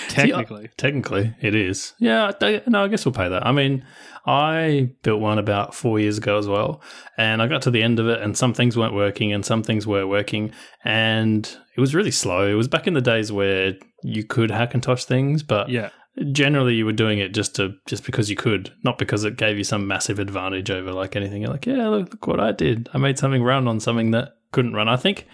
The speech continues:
Speaker 2: this is the same attitude, Jelly, that took, you know, men to the top of mountains, men and women,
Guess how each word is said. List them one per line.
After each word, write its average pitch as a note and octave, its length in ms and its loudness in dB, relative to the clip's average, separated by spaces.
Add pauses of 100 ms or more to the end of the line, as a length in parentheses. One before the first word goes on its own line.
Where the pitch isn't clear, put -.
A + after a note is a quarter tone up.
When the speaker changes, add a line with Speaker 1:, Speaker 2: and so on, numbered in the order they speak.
(400)
Speaker 2:
this C3 160 2
is C#3+ 80 2
the C3 80 2
same A2+ 240 0
attitude, G2+ 380 0
Jelly, F#2 280 0
that G2+ 180 -2
took, - 360 -4
you G2 120 -2
know, F#2 180 -6 (140)
men A#2 300 2
to - 120 0
the G#2+ 100 2
top - 240 -2
of A2 100 -2
mountains, A2+ 460 0
men C3+ 100 4
and A2+ 180 0
women, G#2 300 0